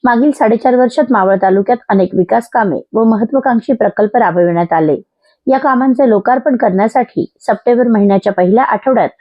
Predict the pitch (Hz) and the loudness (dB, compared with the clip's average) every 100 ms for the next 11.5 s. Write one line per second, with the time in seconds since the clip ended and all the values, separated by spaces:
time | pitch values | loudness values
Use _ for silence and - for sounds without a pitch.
0 | - - _ 240 277 262 240 262 269 269 | -20 -20 _ -6 0 0 0 0 0 2
1 | 254 185 196 - 208 254 240 170 180 190 | 0 0 0 0 0 0 0 0 0 0
2 | 190 240 170 165 165 160 - _ _ _ | 0 0 0 0 0 0 -2 _ _ _
3 | _ _ _ 226 233 233 269 277 - 285 | _ _ _ -2 0 0 0 -2 0 0
4 | 214 - 233 240 254 240 247 240 214 202 | 0 0 -2 -2 -4 0 0 2 2 0
5 | 202 190 175 208 190 170 190 196 202 185 | 0 -2 -4 -2 -2 0 0 0 -2 0
6 | 190 170 185 196 254 254 185 180 175 165 | 0 2 0 -2 -2 0 0 0 -2 -2
7 | 165 156 160 - _ _ _ _ _ - | -2 -2 -2 -4 _ _ _ _ _ -6
8 | 226 277 233 226 262 294 269 220 220 285 | -4 0 2 2 2 2 2 4 2 0
9 | - 135 - - 214 214 226 226 226 190 | 0 -2 -2 -6 -2 0 0 -2 -2 -2
10 | 226 262 254 285 214 - 170 165 160 170 | 0 0 2 2 2 0 -4 -2 -2 -2
11 | 175 156 160 156 | -2 -2 -2 -2